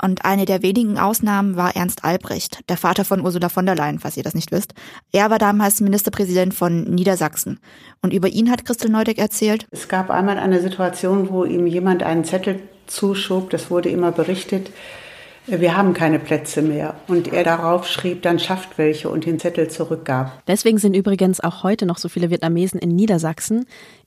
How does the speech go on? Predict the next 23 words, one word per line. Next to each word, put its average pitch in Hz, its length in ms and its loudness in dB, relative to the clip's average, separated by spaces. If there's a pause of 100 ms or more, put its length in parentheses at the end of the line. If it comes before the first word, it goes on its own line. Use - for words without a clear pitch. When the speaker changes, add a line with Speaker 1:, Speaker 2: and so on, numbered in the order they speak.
Speaker 3:
Und 180 120 -2
in 185 160 2
Hannover 190 380 2
steht - 200 -4
auch 165 100 -4
die 175 120 -6
größte 190 400 0
vietnamesische 180 540 0
Pagode 190 420 2
in 165 120 0
Deutschland, 180 580 -4
die 175 120 -2
Chùa 160 360 -2
Viên 180 160 4
Sac. 196 400 -2
Speaker 1:
Die 170 80 -10
kennen 196 320 -2
vielleicht 175 340 -2
viele 175 300 -2
von - 180 -6
euch 170 400 -4
von 170 220 -4
Besuchen 185 540 -4